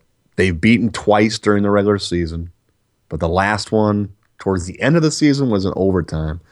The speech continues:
Two rivals close by, playing over at Lockport. Uh, I, I'm, at this point, I'm gonna go back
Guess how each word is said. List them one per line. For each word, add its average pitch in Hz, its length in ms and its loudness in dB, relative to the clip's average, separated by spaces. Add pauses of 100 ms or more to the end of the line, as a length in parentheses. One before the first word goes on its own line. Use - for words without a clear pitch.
(720)
Two 147 200 6
rivals 113 760 4 (360)
close 120 300 2
by, 98 560 0 (380)
playing 98 240 -4
over 101 180 2
at 95 80 2
Lockport. 85 600 -6 (640)
Uh, 85 520 -4 (2000)
I, - 140 -4 (100)
I'm, - 540 -2
at 110 120 0
this 143 160 0
point, 143 220 2
I'm 135 80 2
gonna 120 100 4
go 113 220 4
back 107 340 0